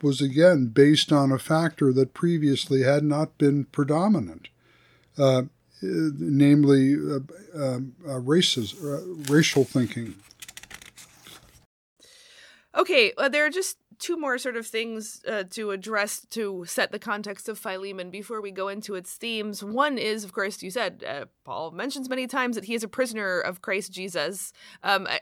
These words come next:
Speaker 2: again, talk about refusing to give the empire its due. He's a prisoner of Christ Jesus. He's not a prisoner of whatever,
Speaker 1: <laughs>
Speaker 2: uh,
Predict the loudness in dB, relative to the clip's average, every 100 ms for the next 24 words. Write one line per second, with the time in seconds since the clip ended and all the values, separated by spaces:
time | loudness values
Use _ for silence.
0 | -4 0 0 0 -2 -2 -2 0 0 -2
1 | -8 -8 -8 -10 -10 -10 -6 -6 -6 -6
2 | -6 -6 -6 -8 -8 -6 -6 -4 -6 -6
3 | -4 -4 -2 -6 -6 -4 -4 -2 -4 -2
4 | -4 -6 -10 -8 -6 -6 -6 -6 -6 -6
5 | -6 -6 -6 -4 -4 -2 -2 -4 -6 -4